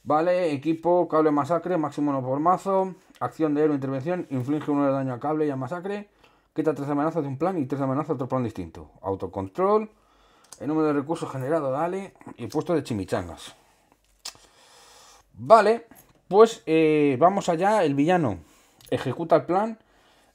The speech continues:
eh, de, de uno, de tres, más el aumento cuatro, pasa de fase. Ah, no, no pasa de fase.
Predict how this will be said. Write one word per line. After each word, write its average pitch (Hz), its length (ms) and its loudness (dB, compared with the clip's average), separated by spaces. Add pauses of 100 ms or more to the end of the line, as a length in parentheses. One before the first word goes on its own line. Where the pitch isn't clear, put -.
(100)
eh, 127 460 -2
de, 113 1120 0 (1300)
de 117 280 0
uno, 208 560 4 (2750)
de 113 280 -2
tres, 190 520 0 (540)
más 127 280 2
el 135 100 4
aumento 131 680 4
cuatro, 190 600 6 (440)
pasa 135 300 2
de 131 100 2
fase. 151 400 -2
Ah, 123 60 -10
no, 143 240 2
no 117 120 -4
pasa 131 200 0
de 107 80 0
fase. 123 260 -4